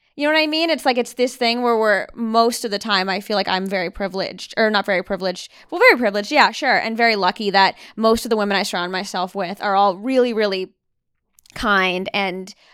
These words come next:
are very, you know, liberal and very pro-sex work and very, like, not judgmental. Um, but,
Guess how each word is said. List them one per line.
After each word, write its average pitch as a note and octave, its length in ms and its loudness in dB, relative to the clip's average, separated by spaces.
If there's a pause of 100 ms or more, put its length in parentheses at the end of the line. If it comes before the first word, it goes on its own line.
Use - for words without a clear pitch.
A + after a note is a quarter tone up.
(120)
are F#3+ 520 0 (140)
very, G3+ 600 0
you A3 80 -4
know, F#3+ 120 0
liberal G#3 500 0
and G3+ 180 -2
very G#3 240 2
pro-sex G3 500 -2
work F#3+ 260 0
and G3+ 140 -8
very, G3 200 -2
like, G3 160 -6
not F3 300 -12
judgmental. A#3+ 840 -2 (360)
Um, F3+ 800 -2 (640)
but, A3+ 440 2